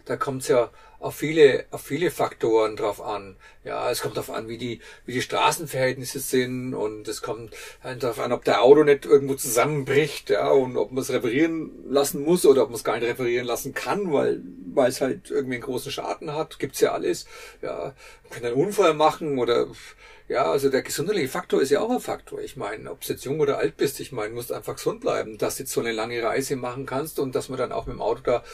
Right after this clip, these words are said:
in den Norden kommt, ja. Und dann muss man sich vertragen, ne? Also eine gute Gemeinschaft sein, nicht irgendwie streiten und so. Also das finde ich schon, gehört alles irgendwie dazu. Auf jeden Fall fand ich's dann schon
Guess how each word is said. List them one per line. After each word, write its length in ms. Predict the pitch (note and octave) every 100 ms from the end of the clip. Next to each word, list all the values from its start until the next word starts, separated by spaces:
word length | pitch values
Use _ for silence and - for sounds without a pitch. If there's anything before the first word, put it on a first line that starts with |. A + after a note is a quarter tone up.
| - - -
in 120 | C3+
den 100 | C3
Norden 380 | B2+ C#3+ - C3+
kommt, 400 | - G#2 G2 F#2
ja. 160 | G#2
Und 180 | A2 A#2+
dann 120 | C3
muss 160 | C3 B2+
man 100 | B2
sich 140 | A2
vertragen, 600 | - - - D#3+ F#3+ F#3 - - - - _
ne? 160 | C#3 D3+
Also 300 | F3+ B2 B2
eine 340 | A#2 A#2+ A#2
gute 240 | - C3+ C3
Gemeinschaft 540 | A#2+ A#2 E3+ D#3+ -
sein, 320 | - D#3+ C#3+
nicht 160 | C3+ C3
irgendwie 300 | A2+ A#2+ B2
streiten 520 | - G#2 A2+ C#3+ D3
und 80 | C3+
so. 260 | - C3 - - - -
Also 140 | C3+
das 140 | C#3+
finde 240 | - D#3+ D#3+
ich 60 |
schon, 260 | - D#3+ D3+
gehört 200 | C#3 D3+
alles 220 | B2 D#3
irgendwie 240 | D#3+ C#3+ C3+
dazu. 340 | - E3 G#3 - - -
Auf 140 | C3
jeden 160 | E3 D#3
Fall 140 | E3
fand 260 | - D3+ D#3+
ich's 120 | D#3+
dann 180 | - D3+
schon 340 | - D#3+ D#3